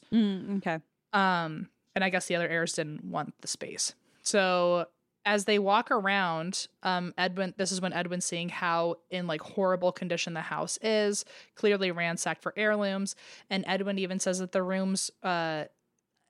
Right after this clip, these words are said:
Speaker 2: in hindsight, one of the earliest signs he could have seen of this place being haunted was that the rooms were weirdly cold, but he thought of it as a bonus because the house was so old that it didn't have central air. And he was like, "That
Speaker 1: Uh-huh.
Speaker 2: kind of works."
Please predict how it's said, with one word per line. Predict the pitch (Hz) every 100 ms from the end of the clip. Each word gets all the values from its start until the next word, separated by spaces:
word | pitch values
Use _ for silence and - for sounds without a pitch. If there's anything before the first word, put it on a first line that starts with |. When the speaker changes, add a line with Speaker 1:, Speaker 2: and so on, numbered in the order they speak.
| _ - -
Speaker 2:
in | 214
hindsight, | 196 220 233 226 - 185 180
one | 190 180
of | 175
the | 185 185
earliest | 220 208 202 196 -
signs | 196 190 196
he |
could | - 175
have | 170
seen | 185 180
of | 170
this | -
place | 190 175
being | - -
haunted | 202 208 - 160 156 - _ - - -
was | 196
that | 190 185
the | 180
rooms | 190 233 233 208
were | 185
weirdly | 165 185 185 185 190 -
cold, | - 170 170 226 269 - - - -
but | 214
he | 226 220
thought | 196 202
of | 226
it | 214 190
as | 185
a |
bonus | 165 180 170 190 226 -
because | 190 190 180
the | 185
house | 180 -
was | 196
so | 190
old | 165 175
that | 175
it | 170
didn't | 175 175
have | 180
central | - 185 196 180
air. | 170 165 220 196
And |
he | 185
was | 180
like, | 180 202
"That | 175
Speaker 1:
Uh-huh. | 190
Speaker 2:
kind | 202
of | 196 175 - -
works." | 208 170 180 269 - -